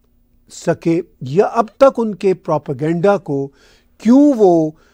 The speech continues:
रद्द नहीं कर सके और कैनेडियंस में वो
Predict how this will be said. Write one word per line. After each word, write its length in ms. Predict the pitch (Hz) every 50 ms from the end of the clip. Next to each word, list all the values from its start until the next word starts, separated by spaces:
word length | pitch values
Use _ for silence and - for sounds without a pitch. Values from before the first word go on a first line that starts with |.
| _ _ _ _ _ _ -
रद्द 380 | 131 139 143 165 185 190 165 202
नहीं 360 | 196 185 175 156 139 165 175
कर 220 | 151 - - 147 135
सके 420 | - - - 156 - - 156 160 170
और 180 | 160 143 143 120 -
कैनेडियंस 540 | 165 151 160 165 160 156 170 190 180 139 143
में 300 | 156 160 160 156 156 156
वो 400 | 135 123 135 151 151 147 147